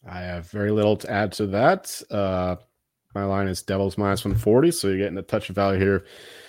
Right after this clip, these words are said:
with the Flyers. And yeah, he mentioned the Flyers playing better defensively. I just can't, I just can't play an under in a Devils game. Uh, it's, it's just <laughs> the way that they play. It's, it's never, um, uh, something I wanna lay minus one twenty on for them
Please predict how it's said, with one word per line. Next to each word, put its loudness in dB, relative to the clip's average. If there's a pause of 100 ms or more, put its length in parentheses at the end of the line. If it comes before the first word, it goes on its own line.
(100)
with 4
the 4
Flyers. 8
And 0
yeah, 2
he -6
mentioned -6
the -4
Flyers -6
playing -6
better -4
defensively. -2
I 4
just -4
can't, -10
I -6
just -8
can't -6
play -4
an -4
under -4
in -6
a -10
Devils -6
game. -8 (280)
Uh, -12
it's, -16
it's -16
just -10 (180)
<laughs> -20
the -2
way 4
that -4
they -2
play. -4
It's, -6
it's -10
never, -4
um, -6 (360)
uh, -14
something -4
I -2
wanna -2
lay -2
minus -4
one -2
twenty -4
on -2
for -12
them -4